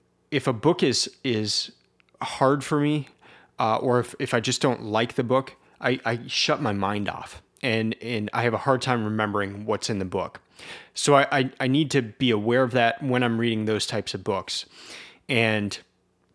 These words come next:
to put in the extra effort. And so one of the books I couldn't remember last week was Twenty-one Lessons for the Twenty-first Century. Uh, I recorded a podcast episode on, on it, so maybe I just need to go back and, and,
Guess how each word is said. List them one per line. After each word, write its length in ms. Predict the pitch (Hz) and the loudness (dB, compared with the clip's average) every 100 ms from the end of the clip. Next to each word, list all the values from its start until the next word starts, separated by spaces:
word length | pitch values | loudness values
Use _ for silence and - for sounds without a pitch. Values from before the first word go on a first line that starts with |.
| _ | _
to 100 | 123 | -8
put 280 | - 151 131 | -4 2 2
in 100 | 120 | 4
the 140 | 107 | 2
extra 280 | 107 - 101 | 2 2 2
effort. 300 | 98 104 101 | 0 0 -2
And 320 | 120 117 120 | 0 -2 -2
so 100 | - | 0
one 160 | 131 156 | 2 4
of 40 | |
the 80 | 135 | 4
books 220 | 120 - | 2 2
I 40 | 123 | 0
couldn't 220 | 135 117 | 2 0
remember 260 | 113 110 | 0 -2
last 300 | 107 107 - | 0 0 0
week 160 | 117 - | -4 -4
was 100 | 104 | -8
Twenty-one 640 | - 127 113 107 104 95 - _ - | -2 0 2 0 -2 -6 -12 _ 0
Lessons 460 | 107 - 104 98 | 0 0 -2 -4
for 120 | - | -6
the 80 | 101 | -6
Twenty-first 480 | - 117 98 104 - | -4 -4 -2 -4 -2
Century. 460 | 104 95 - 98 - - - - - | -4 -4 -6 -8 -12 -18 -18 -8 2
Uh, 160 | 113 | 2
I 80 | 135 | 4
recorded 460 | 151 131 139 139 120 | 4 4 2 2 2
a 20 | |
podcast 540 | - 123 - 131 - | 2 0 2 -2 0
episode 340 | 131 - 131 123 | -2 0 0 0
on, 140 | 127 - | -2 -2
on 140 | 123 | 0
it, 120 | 135 | 0
so 120 | - 131 | 0 2
maybe 220 | 143 147 | 4 4
I 60 | |
just 180 | 127 123 | 2 2
need 140 | 135 117 | 2 2
to 60 | |
go 120 | 120 | 2
back 300 | 110 110 110 | 4 4 2
and, 180 | 110 107 | -2 -4
and, 320 | 123 101 98 | -4 -4 -6